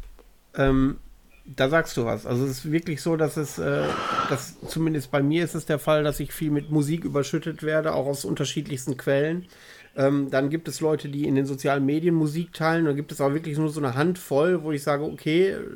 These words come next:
da fühle ich mich jetzt erstmal motiviert, da überhaupt erstmal reinzuhören."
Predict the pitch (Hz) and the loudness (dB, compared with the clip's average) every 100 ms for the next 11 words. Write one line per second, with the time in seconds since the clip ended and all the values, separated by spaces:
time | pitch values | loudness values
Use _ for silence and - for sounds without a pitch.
0 | - - - 156 165 - 170 160 175 156 | -14 -8 0 0 0 -2 -2 0 0 2
1 | 156 151 156 175 160 151 151 151 160 156 | 0 2 -2 2 2 2 2 2 2 4
2 | 143 147 - 139 135 156 160 123 107 113 | 2 2 -2 0 2 2 2 2 2 -2
3 | 135 | -6